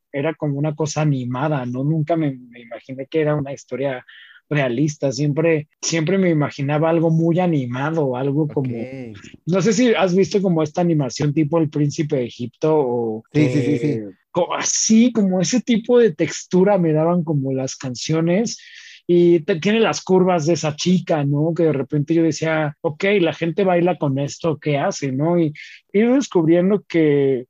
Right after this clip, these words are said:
Speaker 1: que esto tenía como mucha revolución a nivel musical y que yo no lo, no sabía,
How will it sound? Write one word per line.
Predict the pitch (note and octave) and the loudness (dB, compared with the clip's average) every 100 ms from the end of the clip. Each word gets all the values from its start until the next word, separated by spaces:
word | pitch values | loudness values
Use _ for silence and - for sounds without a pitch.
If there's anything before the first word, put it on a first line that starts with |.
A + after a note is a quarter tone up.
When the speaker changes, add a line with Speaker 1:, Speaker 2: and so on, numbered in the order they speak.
| _ | _
Speaker 1:
que | F#3+ F#3 | -2 0
esto | F3+ - B3 | -2 -4 -2
tenía | G3+ E3+ E3+ F3 | 0 2 2 0
como | A3+ G#3+ D#3 | 0 2 2
mucha | D3+ E3 D3+ G#3+ | 2 0 -2 -4
revolución | F#3 D3 B2+ B2 A#2 A2+ - D3 D3 D3+ F3 F#3+ _ | -2 -2 -2 -4 -6 -8 -6 -2 0 2 0 -4 _
a | C#3+ | -4
nivel | C3+ B2 C3 D3+ | -2 -2 0 0
musical | E3+ - G#2 C3+ D3+ | -2 -4 -6 -2 -2
y | D3+ | -4
que | A#2+ A2 | -8 -8
yo | B2+ | -6
no | C#3 C#3+ | -4 -4
lo, | A#2+ - A2+ | -6 -10 -12
no | G#2+ G#2 G#2 G2+ | -10 -10 -12 -14
sabía, | - A2 A#2+ D#3 G#3+ | -14 -8 -2 -2 -4